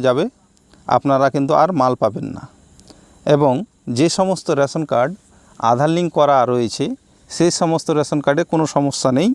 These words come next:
আপনারা মাল পাবেন। আশা করি ব্যাপারটা আপনারা ক্লিয়ার বুঝতে পেরেছেন যে যে সমস্ত রেশন কার্ডে আধার লিঙ্ক করা রয়েছে তাদের কোনো সমস্যা নেই, তারা যেইভাবে মাল পাচ্ছিলেন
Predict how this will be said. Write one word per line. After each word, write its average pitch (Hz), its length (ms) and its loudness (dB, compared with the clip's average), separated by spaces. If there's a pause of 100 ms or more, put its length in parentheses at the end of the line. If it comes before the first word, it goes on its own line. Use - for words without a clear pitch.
(320)
আপনারা 131 460 2
মাল 123 200 2
পাবেন। 123 240 0 (560)
আশা 190 120 2
করি 190 120 2 (260)
ব্যাপারটা 156 420 4
আপনারা 165 340 2
ক্লিয়ার 165 340 0
বুঝতে 160 260 -2
পেরেছেন 143 340 -2 (520)
যে 120 80 4 (100)
যে 156 100 4 (120)
সমস্ত 190 300 0 (140)
রেশন 156 320 0
কার্ডে 156 220 2 (600)
আধার 151 240 4
লিঙ্ক 175 220 0
করা 156 160 4 (100)
রয়েছে 127 280 0 (640)
তাদের 143 320 2
কোনো 165 140 0 (120)
সমস্যা 143 340 0 (100)
নেই, 180 100 0 (300)
তারা 131 180 4 (120)
যেইভাবে 151 380 2 (100)
মাল 135 220 4
পাচ্ছিলেন 139 420 0